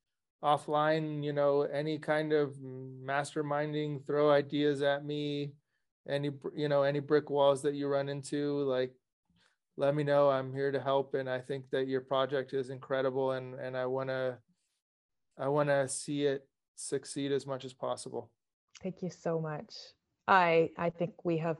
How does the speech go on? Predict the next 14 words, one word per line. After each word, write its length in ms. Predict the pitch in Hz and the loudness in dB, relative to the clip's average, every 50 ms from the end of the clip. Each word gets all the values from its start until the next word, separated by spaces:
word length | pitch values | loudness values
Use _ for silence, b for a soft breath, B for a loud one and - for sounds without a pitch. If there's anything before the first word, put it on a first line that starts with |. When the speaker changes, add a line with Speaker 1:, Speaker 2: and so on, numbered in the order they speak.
| - - | -6 -4
Speaker 2:
lots 400 | 175 160 143 143 - - - - | -2 -2 -2 -2 -4 -8 -16 -16
to 80 | - 156 | -14 -8
talk 220 | - 156 151 - | -6 -6 -6 -6
about. 300 | - - 156 151 151 151 - b b b b b b b b b b b - | -4 -2 0 0 0 -2 -4 b b b b b b b b b b b -10
Um, 460 | 165 147 143 143 143 147 143 139 139 139 - _ _ - - | -6 -6 -4 -4 -4 -6 -6 -6 -8 -12 -14 _ _ -6 2
I 100 | - 180 | 4 6
especially 840 | 180 175 - - - 170 175 - - 226 214 220 226 226 233 - - | 6 4 4 4 4 4 4 4 6 6 8 8 8 8 6 4 4
am 640 | - 175 170 170 170 170 170 170 165 165 170 165 - _ _ _ _ _ _ _ _ _ _ _ _ _ _ _ _ _ _ _ _ _ _ _ _ _ _ _ _ - | 2 0 2 2 2 2 2 2 2 0 0 -2 -4 _ _ _ _ _ _ _ _ _ _ _ _ _ _ _ _ _ _ _ _ _ _ _ _ _ _ _ _ 0
interested 840 | 190 190 196 185 180 - - - 180 170 160 - - - 190 185 180 | 4 4 4 4 2 0 4 6 6 6 6 2 0 0 0 0 0
to 160 | - - 202 190 | -2 -2 0 0
know 680 | 180 170 165 165 160 160 160 160 160 156 160 156 - - _ | 2 4 4 6 6 8 8 8 8 8 6 4 0 -6 _
what 320 | - - 165 165 170 - - | -4 2 4 6 6 6 4
happens 720 | - - - 170 165 - 170 165 170 175 175 170 - - - _ _ - | -2 -4 -2 -2 0 2 2 2 2 2 0 -2 -6 -12 -20 _ _ 2
with 240 | 160 160 156 151 | 4 6 6 4